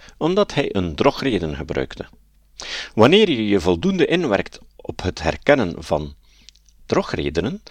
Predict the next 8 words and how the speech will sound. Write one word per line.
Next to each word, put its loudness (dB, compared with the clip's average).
kan 10
het 0
zijn 4
dat 0
je 4
begint 0
te -4
overreageren. -2